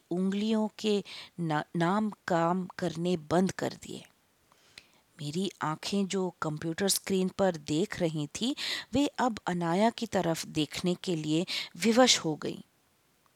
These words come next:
मैं आश्चर्यचकित था। आप सोच रहे होंगे, ऐसा क्यों? मुझे अब उसके दर्द का एहसास हुआ था।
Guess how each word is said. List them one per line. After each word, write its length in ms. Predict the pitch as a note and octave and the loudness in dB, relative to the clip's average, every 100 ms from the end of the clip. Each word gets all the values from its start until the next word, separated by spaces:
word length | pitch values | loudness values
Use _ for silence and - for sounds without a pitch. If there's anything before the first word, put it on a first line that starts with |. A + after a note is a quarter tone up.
| _ - _ _ _ | _ -20 _ _ _
मैं 240 | C#4+ F4+ D4 _ - | -4 -2 -4 _ -10
आश्चर्यचकित 1000 | - - - F4+ F#4 F#4+ - A3 - F3 | -6 -6 0 2 4 0 0 -4 -2 -4
था। 280 | - - - _ _ _ _ _ - - - - - _ | -4 -8 -8 _ _ _ _ _ -20 -20 -20 -20 -20 _
आप 240 | C4+ F4+ - | -4 -4 -2
सोच 600 | - - - A#3+ E4+ C#4+ | -2 -2 -2 -2 0 2
रहे 340 | B3 B3 B3+ | 4 4 4
होंगे, 460 | A3+ G3+ G3 C#4 E4 - - - | 2 0 0 0 -4 -6 -10 0
ऐसा 300 | A#3 - D#4+ - | 2 6 4 4
क्यों? 200 | D#4+ D#4+ _ _ _ _ _ - _ _ _ - - - _ | 0 0 _ _ _ _ _ -20 _ _ _ -20 -20 -20 _
मुझे 380 | A#3 C4 - F#4 | -2 2 2 2
अब 320 | - - C#4+ - | 2 0 0 -2
उसके 320 | A3+ - C#4 | -2 0 0
दर्द 460 | G#3 D#3+ G3 B3+ A#3+ | -4 0 2 2 -2
का 340 | - G#3 G3 - _ | -2 0 0 -2 _
एहसास 580 | D#3+ - - D#3+ E3 - | -4 -2 -2 0 0 -2
हुआ 240 | - C#3+ | -4 -8
था। 280 | - - - | -10 -14 -18